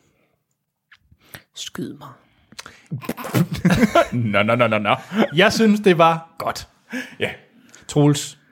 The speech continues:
Speaker 3: hvad synes du om afsnit tre?
Speaker 2: Jamen
Speaker 3: Hvor var du, da du så afsnit tre?
Speaker 1: Var du sammen med Paul?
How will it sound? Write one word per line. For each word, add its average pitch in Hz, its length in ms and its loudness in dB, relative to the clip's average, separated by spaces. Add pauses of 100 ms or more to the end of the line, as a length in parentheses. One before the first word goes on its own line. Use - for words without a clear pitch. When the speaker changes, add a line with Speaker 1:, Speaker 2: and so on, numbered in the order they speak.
Speaker 3:
hvad 135 100 0
synes - 280 2
du 156 180 -2 (180)
om 135 180 -4
afsnit 127 280 -6
tre? 160 260 -2 (1200)
Speaker 2:
Jamen 175 180 2
Speaker 3:
Hvor 190 240 4
var 160 280 2
du, 156 140 0 (240)
da 131 60 -8
du 123 140 -10
så 165 180 -2 (140)
afsnit - 240 -6
tre? - 280 -10 (220)
Speaker 1:
Var 170 80 -8
du 147 80 -12
sammen 185 160 -6
med 175 80 -6
Paul? 185 360 -8